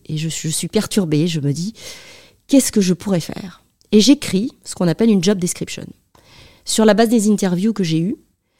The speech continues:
j'essaye de comprendre ce qu'ils n'arrivent pas à faire et ce que ma valeur personnelle, professionnelle peut leur apporter. Et arrivée à Paris,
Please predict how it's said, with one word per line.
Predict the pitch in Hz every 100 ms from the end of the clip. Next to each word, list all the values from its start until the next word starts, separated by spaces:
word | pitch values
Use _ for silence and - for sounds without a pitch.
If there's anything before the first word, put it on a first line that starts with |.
| _ _ -
j'essaye | 175 196 269
de | 226
comprendre | 226 226 - 247 240
ce | -
qu'ils | - 190 190 180 175
n'arrivent | 160 160 -
pas | 208
à |
faire | 160 123 180 - _ _ _ _ _ -
et |
ce | 190
que | 233
ma | 214
valeur | 220 240 240 247 -
personnelle, | 208 - 180 190 226
professionnelle | 180 185 - 180 220
peut | 214
leur | 190 180
apporter. | 180 170 - - _ _ _ _ _ - - _ - _ _ _ _ -
Et | 196 185
arrivée | 214 247 254
à | 208
Paris, | 165 160 247